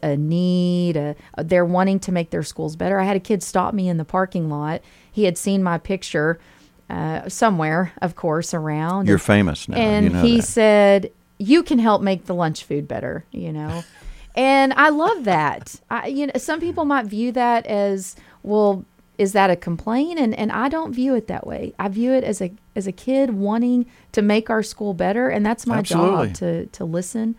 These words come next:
Speaker 1: to those ideas and see how we can improve. And our, our cafeteria staff does a great job,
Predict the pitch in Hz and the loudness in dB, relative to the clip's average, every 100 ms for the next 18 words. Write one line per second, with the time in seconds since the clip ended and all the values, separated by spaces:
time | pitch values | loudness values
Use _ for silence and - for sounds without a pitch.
0 | _ - 202 185 185 190 170 180 208 226 | _ -6 0 2 2 0 -2 -2 -4 -4
1 | 170 - 180 170 165 170 165 160 156 - | -6 -4 -4 -4 -4 -6 -6 -6 -6 -6
2 | 160 190 185 190 196 - - - 262 226 | -6 -4 -4 -4 -6 -10 -20 -12 -10 -4
3 | 202 175 - 175 175 165 - 156 151 160 | -4 -4 -8 -4 -4 -6 -6 -6 -6 -6
4 | 151 151 - 156 151 170 - 151 147 165 | -6 -8 -8 -6 -4 -6 -8 -6 -6 -6